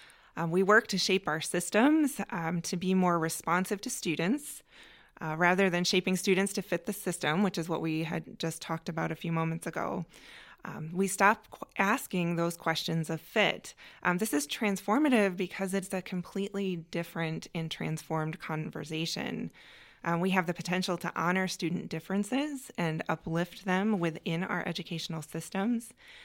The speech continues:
This can be empowering for, um, students, families, teachers to be able to ask these questions. Again, what is possible?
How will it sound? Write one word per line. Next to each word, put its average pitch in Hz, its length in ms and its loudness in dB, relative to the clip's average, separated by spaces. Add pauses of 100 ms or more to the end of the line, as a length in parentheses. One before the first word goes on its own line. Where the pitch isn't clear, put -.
(160)
This 190 120 2
can 233 180 4
be 196 160 0
empowering 180 760 2
for, 160 640 -2
um, 151 220 -6
students, 165 760 -2 (400)
families, 160 680 -2
teachers 151 640 -6
to - 140 -8
be 165 120 -4
able 160 140 -2
to 156 120 -2
ask 165 260 -2
these 180 220 -4
questions. 156 760 -6 (520)
Again, 165 480 -2
what 175 260 -2
is 160 240 -6
possible? - 640 -12